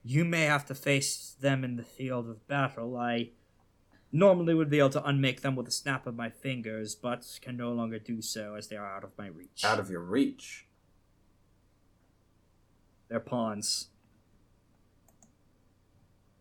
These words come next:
Speaker 2: Okay, um, can I get motive discerning technique, please?
Speaker 1: Go right ahead.
Speaker 2: Okie doke.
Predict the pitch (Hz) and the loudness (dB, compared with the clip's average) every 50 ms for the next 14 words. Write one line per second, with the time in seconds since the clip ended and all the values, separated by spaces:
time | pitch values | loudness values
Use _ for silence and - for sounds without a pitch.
0 | _ _ - 135 127 123 - - 117 110 123 151 - - - 127 123 123 123 123 | _ _ 2 2 2 4 4 2 4 6 6 6 6 6 6 8 10 10 10 8
1 | 123 123 120 123 123 - - _ _ _ _ _ _ _ _ _ _ _ _ _ | 6 4 2 0 0 -2 -10 _ _ _ _ _ _ _ _ _ _ _ _ _
2 | _ _ _ _ _ _ _ _ _ - - - 123 127 135 139 143 143 143 147 | _ _ _ _ _ _ _ _ _ -10 -2 0 2 4 6 8 10 10 10 8
3 | 139 127 117 131 143 147 147 147 147 147 143 - - - _ _ _ _ _ _ | 8 4 4 6 8 10 12 12 12 12 12 8 0 -12 _ _ _ _ _ _
4 | _ _ _ _ _ _ _ _ - 127 127 135 139 143 143 143 139 135 135 139 | _ _ _ _ _ _ _ _ 4 6 8 10 10 10 10 8 6 2 2 4
5 | - 156 143 143 143 139 139 - 156 143 143 - 147 143 147 170 170 - - - | 6 8 10 10 10 10 10 8 6 6 6 8 8 8 8 8 4 0 -8 -10
6 | - 175 175 180 180 202 240 311 311 - - - - - _ _ _ - - - | -2 2 4 4 6 6 6 4 4 0 -6 -6 -8 -12 _ _ _ -20 -20 -20
7 | - _ - - - _ _ _ _ _ _ _ _ _ _ _ _ _ _ - | -20 _ -20 -20 -20 _ _ _ _ _ _ _ _ _ _ _ _ _ _ -20
8 | _ _ _ _ _ _ - 120 120 120 120 117 120 120 120 113 - 143 185 233 | _ _ _ _ _ _ 4 6 8 8 8 8 6 6 4 2 4 4 4 4
9 | - - - - - - - - - - - - - - - _ _ _ - - | 2 -2 -10 -18 -18 -18 -20 -20 -20 -18 -16 -16 -16 -16 -20 _ _ _ -18 -16
10 | - 110 - - - - - - - - - - - - - - - - - - | -14 -14 -14 -16 -20 -20 -20 -20 -20 -20 -20 -20 -20 -20 -20 -20 -20 -20 -20 -20
11 | - - - 98 95 92 92 95 - - - - - - - 110 104 98 101 107 | -20 -18 -12 -10 -8 -8 -8 -10 -14 -20 -20 -20 -20 -14 -10 -8 -8 -6 0 2
12 | 123 160 226 - - - - | 4 4 4 2 0 -4 -10